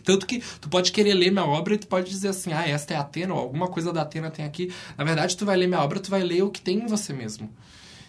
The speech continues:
Em qualquer momento você lê somente aquilo que carrega em você. Você não lê o escritor ou a escritora que tá ali publicizando isso. Ainda que existam conceitos todos,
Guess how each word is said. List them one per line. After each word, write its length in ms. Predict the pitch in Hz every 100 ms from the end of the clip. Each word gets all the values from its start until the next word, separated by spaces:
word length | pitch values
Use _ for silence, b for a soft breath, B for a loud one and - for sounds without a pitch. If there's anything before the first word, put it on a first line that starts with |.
| B
Em 100 | 123
qualquer 320 | 143 151 139 170
momento 280 | 165 160 165
você 220 | 147 156
lê 120 | 156
somente 380 | 160 143 160 180
aquilo 160 | 185
que 100 | 180
carrega 300 | - 160 147
em 60 | 135
você. 260 | 139 139 -
Você 180 | -
não 220 | 214 214 160
lê 180 | 160
o 140 | 165 127
escritor 580 | 123 - - 120 117 117 B B
ou 200 | 117 117
a 80 | 107
escritora 480 | 110 - 123 - 113
que 80 | -
tá 240 | 123 110 B B B
ali 300 | 110 113 110 -
publicizando 680 | 135 127 123 123 117 110 98
isso. 340 | 95 - - - B B
Ainda 220 | 131 165
que 120 | -
existam 400 | 170 143 160 170
conceitos 680 | 165 165 151 - 151 156 151
todos, 500 | - 147 196 208 -